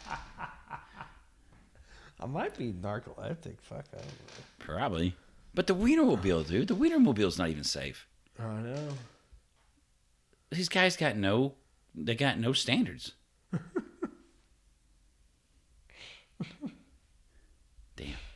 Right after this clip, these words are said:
Speaker 2: They need to put cameras around the Wienermobile next time they park it.
Speaker 1: Apparently. That, fuck, the stealing the, uh, goddamn, uh, cat, that was a thing of ours, too.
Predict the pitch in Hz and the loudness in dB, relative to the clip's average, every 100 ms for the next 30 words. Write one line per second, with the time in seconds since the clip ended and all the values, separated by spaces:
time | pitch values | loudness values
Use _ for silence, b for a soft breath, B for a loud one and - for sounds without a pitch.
0 | B B B B - - 90 110 - - | B B B B -20 -4 2 4 2 2
1 | 123 120 95 95 90 92 104 90 80 85 | 4 6 4 2 2 4 4 4 2 2
2 | 82 82 - 80 73 87 85 76 - - | 0 0 0 -2 0 0 0 -6 -12 -16
3 | 101 117 143 80 92 92 b b b - | -12 -10 -8 -8 -8 -8 b b b -2
4 | 147 160 196 240 240 175 147 - 170 233 | 0 0 4 4 2 -4 -4 2 4 6
5 | 220 190 175 151 139 127 120 - B B | 6 4 6 6 6 6 2 -4 B B
6 | B B B - - 135 156 165 170 165 | B B B -20 -6 0 2 2 2 2
7 | 165 151 139 131 131 160 165 131 160 262 | 2 2 4 4 2 2 2 2 2 4
8 | 233 160 143 180 185 160 175 247 240 202 | 4 0 0 0 2 2 4 6 4 2
9 | - 220 247 196 110 | 0 -2 0 -2 -2